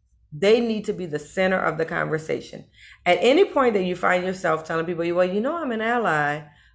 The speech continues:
uh, you're taking the, the center off of them and putting it on you.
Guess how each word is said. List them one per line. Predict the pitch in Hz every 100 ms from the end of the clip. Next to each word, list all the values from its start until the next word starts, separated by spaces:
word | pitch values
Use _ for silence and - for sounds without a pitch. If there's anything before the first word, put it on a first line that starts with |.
| _
uh, | 165 165
you're | 170
taking | 170 214 208 208
the, | 190 - 180 -
the | 160 170 165 151 - -
center | - - 214 208
off | 180 180
of | 165 143
them | 156 196 208
and | 165 151
putting | - 170 165
it | 151
on | 147 143
you. | 139 -